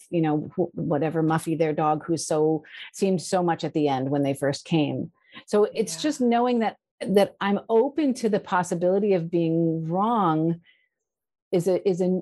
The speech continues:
Speaker 1: is a thing that I've sort of embraced as I've gone through, because I think that's one of the things I'd really,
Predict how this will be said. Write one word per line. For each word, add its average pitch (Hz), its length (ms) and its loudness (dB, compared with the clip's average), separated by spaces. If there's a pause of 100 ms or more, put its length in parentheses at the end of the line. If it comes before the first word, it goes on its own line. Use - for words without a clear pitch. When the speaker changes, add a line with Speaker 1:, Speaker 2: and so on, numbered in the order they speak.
Speaker 1:
is 175 160 2
a 165 80 2
thing 220 240 0
that 202 100 0
I've 175 120 0
sort 208 200 0
of 185 100 0
embraced 175 880 -2 (220)
as 175 260 -2
I've 170 140 0
gone 170 260 0
through, 302 300 0
because 214 260 -2
I 196 80 0
think 277 260 -2
that's 214 220 -2
one 202 200 2
of 214 80 2
the 196 60 0
things 202 240 0
I'd 180 140 0
really, 175 500 2